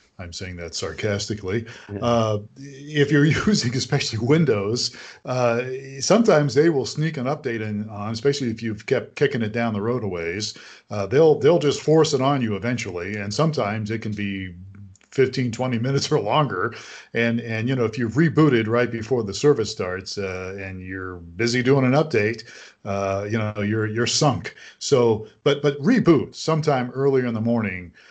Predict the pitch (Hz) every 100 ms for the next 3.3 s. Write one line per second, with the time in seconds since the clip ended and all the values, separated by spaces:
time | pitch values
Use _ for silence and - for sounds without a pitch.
0 | _ - 117 131 107 117 135 113 196 180
1 | 139 135 - - - 117 131 - 117 135
2 | 202 175 139 139 143 139 127 - 123 101
3 | 80 78 98